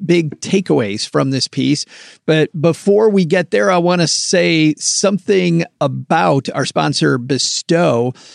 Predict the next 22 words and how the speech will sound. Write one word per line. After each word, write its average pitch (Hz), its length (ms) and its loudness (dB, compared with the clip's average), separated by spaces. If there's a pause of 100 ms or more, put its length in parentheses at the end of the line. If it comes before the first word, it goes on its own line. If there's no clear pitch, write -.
(220)
because 143 260 0
we're 135 80 0
so 160 240 0
happy 147 320 2
Bestow 143 340 0
supports - 680 -2
this 135 180 -2
episode 156 340 -2
of 127 60 -2
Money 143 180 2
with 127 180 -2
Friends. 143 500 -2
Life 156 240 -2
insurance 196 360 2
is 175 100 2
important, 160 640 -2 (320)
but 143 120 -2
the 139 60 -2
process 208 460 0
shouldn't 170 320 0
take 165 240 0
forever. 170 760 -2